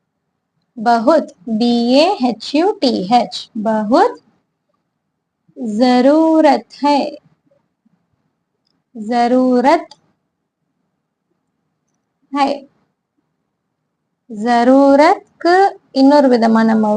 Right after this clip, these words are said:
வேர்ட் சொல்லலாம், ஜரூரி. ரெண்டுமே என்னது? முக்கியம் அப்படின்ற ஒரு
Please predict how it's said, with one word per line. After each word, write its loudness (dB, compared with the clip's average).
வேர்ட் -2
சொல்லலாம், -2
ஜரூரி. 2
ரெண்டுமே 2
என்னது? 0
முக்கியம் 0
அப்படின்ற 2
ஒரு 0